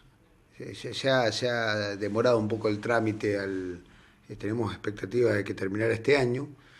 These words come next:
pero, mm, comprendemos que, que por ahí hay problemas en la, eh, agenda de los tribunales.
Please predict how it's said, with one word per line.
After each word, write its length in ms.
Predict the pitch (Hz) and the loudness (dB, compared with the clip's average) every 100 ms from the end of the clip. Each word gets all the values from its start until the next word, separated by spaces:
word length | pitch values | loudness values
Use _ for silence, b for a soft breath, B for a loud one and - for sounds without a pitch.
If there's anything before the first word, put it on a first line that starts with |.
| B B B B B | B B B B B
pero, 580 | - 117 117 113 107 104 | -2 2 4 4 2 0
mm, 440 | 104 101 85 - 113 | -2 -8 -10 -16 -8
comprendemos 600 | 107 104 110 131 117 110 | -4 -2 0 2 0 -2
que, 340 | 110 101 101 | -4 -4 -4
que 380 | - 104 101 101 | -6 -6 -4 -6
por 140 | 101 107 | -6 -4
ahí 180 | 113 110 | -2 -2
hay 240 | 107 104 | -2 -2
problemas 600 | 107 104 104 104 98 87 | -4 -4 -2 -2 -6 -8
en 340 | 92 95 95 | -10 -10 -10
la, 60 | 101 | -10
eh, 440 | 107 101 98 101 104 | -10 -8 -8 -8 -10
agenda 560 | - - 104 101 95 | -12 -6 -4 -2 -4
de 120 | 90 | -4
los 500 | 90 92 - - - - | -6 -8 -10 -12 -14 -8
tribunales. 960 | 104 92 104 113 107 104 101 95 - | -6 -4 -2 0 0 0 -2 -4 -8